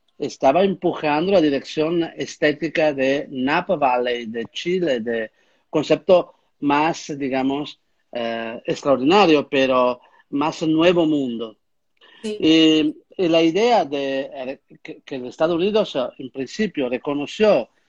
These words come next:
Speaker 1: en Argentina una identidad, un carácter más fuerte, fue por mérito de, de Altamira en principio y después a hoy con muchas otras inversiones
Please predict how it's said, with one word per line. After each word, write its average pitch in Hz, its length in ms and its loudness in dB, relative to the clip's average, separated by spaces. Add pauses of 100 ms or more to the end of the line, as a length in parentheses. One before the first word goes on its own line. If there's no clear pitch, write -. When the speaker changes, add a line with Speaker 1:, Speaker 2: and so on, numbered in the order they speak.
(220)
Speaker 1:
en 131 140 -4
Argentina 135 840 0
una 143 200 0
identidad, 139 680 2
un 147 100 -2
carácter 151 480 -2
más 165 160 -4
fuerte, 208 300 0
fue 170 280 2
por 185 240 0
mérito 190 460 0
de, 131 240 -4 (380)
de 131 120 0
Altamira 147 480 4
en 220 120 0
principio 214 520 -2
y 214 60 2
después 147 460 -2
a 135 100 6
hoy 147 380 4 (400)
con 131 180 -4
muchas 185 400 -2
otras 175 380 -2
inversiones 156 840 -2